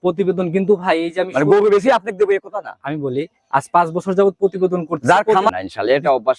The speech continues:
Speaker 2: নাই ভাই।
Speaker 1: জি।
Speaker 2: আল্লাহ যদি দেয়,
Speaker 1: জি।
Speaker 2: এটাই হালাল।
Speaker 1: আচ্ছা, সেটাই
Speaker 2: আপনি
Speaker 1: ভাই।
Speaker 2: পাঁচ হাজার, আপনি পাঁচ হাজার, একটা মানুষ মিলে বিশ হাজার টাকা সালা দাফন করতে লাগে।
Speaker 1: আচ্ছা, আচ্ছা।
Speaker 2: তাহলে আপনি পাঁচ হাজার টাকা বাইনা বাইনা আমি খাবো।
Speaker 1: যারা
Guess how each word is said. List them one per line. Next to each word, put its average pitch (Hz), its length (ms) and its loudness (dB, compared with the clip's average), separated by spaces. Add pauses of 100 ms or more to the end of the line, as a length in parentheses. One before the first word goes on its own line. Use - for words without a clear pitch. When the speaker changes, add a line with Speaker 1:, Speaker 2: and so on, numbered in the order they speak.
Speaker 2:
নাই 101 120 -4 (220)
ভাই। 110 240 0 (380)
Speaker 1:
জি। 107 200 -10
Speaker 2:
আল্লাহ 120 280 2
যদি 127 240 2
দেয়, 117 340 0 (680)
Speaker 1:
জি। 113 100 0
Speaker 2:
এটাই 120 200 2
হালাল। 82 300 -6 (220)
Speaker 1:
আচ্ছা, 110 140 -4
সেটাই - 240 4
Speaker 2:
আপনি 233 100 2
Speaker 1:
ভাই। 254 140 2
Speaker 2:
পাঁচ 220 260 2
হাজার, 226 340 4
আপনি 202 300 -2
পাঁচ 196 180 0
হাজার, 202 120 -2
একটা 214 160 -2
মানুষ 202 220 -2
মিলে 220 120 -2
বিশ 185 160 -2
হাজার 208 120 2
টাকা 214 140 -10
সালা 196 180 -8
দাফন 160 260 -4
করতে 127 180 -18
লাগে। 101 220 -6
Speaker 1:
আচ্ছা, 101 200 -14
আচ্ছা। 95 140 -18
Speaker 2:
তাহলে 233 120 6
আপনি 226 140 2
পাঁচ 214 140 2
হাজার 208 160 -2
টাকা 190 120 0
বাইনা 175 180 0
বাইনা 156 160 0
আমি 143 100 -8
খাবো। 113 180 -14 (120)
Speaker 1:
যারা 135 200 -4